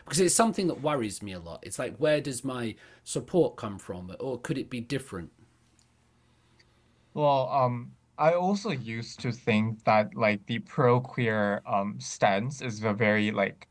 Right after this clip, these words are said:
Speaker 2: young thing or, like, Gen Z thing <laughs> to an extent. Um, but I was actually surprised during the, uh, the, this year's queer, um, festival that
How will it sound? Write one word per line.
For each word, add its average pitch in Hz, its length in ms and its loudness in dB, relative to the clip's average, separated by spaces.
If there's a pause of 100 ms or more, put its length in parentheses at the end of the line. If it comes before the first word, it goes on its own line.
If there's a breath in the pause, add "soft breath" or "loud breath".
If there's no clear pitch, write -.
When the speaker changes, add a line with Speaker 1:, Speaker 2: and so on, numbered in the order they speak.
(120)
Speaker 2:
young 120 640 0
thing 165 260 -6
or, 110 220 0
like, 104 320 0 (680)
Gen 113 360 2
Z 120 220 0
thing 120 300 -4
<laughs> - 120 -2
to 208 100 6
an 170 140 2
extent. 135 640 -2
Um, 107 300 0 (480 loud breath)
but 156 320 4
I 165 120 4
was 196 180 0
actually 214 320 -2
surprised 127 580 -2
during 123 260 -2
the, 113 260 -4
uh, 98 500 -2 (140)
the, 117 360 -2
this 131 260 0
year's 117 360 0
queer, 117 560 -2
um, 101 260 -2
festival 143 680 -2
that 107 360 6